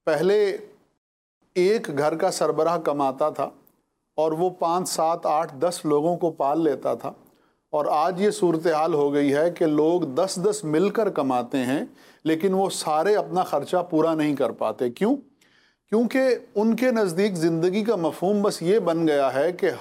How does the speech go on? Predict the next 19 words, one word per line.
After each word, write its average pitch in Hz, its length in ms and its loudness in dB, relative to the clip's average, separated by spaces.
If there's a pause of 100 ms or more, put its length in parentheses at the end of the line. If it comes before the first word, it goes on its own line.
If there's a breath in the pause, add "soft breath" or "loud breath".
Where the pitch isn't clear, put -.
ہر 185 200 0
وہ 190 580 2 (440)
آسائش 151 800 -2 (720)
جو 202 180 2
اویلیبل 180 640 2
ہے 208 60 2
اس 196 180 -2
کو 190 120 2
لے 139 160 2
لو۔ 104 140 -4 (960)
آپ 147 260 -4
کے 165 100 0
پاس 156 300 -2
فریج 196 320 0
ہے، 214 160 0 (240)
اس 139 160 -6
کو 160 120 0
بھر 135 260 -4
لو۔ 104 140 -4